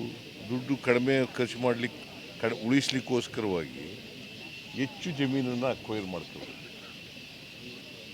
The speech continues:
ಹೆಚ್ಚು ಜಮೀನು ಅಕ್ವೈರ್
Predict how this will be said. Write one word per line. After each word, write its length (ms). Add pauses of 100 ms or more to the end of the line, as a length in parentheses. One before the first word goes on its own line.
(3000)
ಹೆಚ್ಚು 320
ಜಮೀನು 360
ಅಕ್ವೈರ್ 320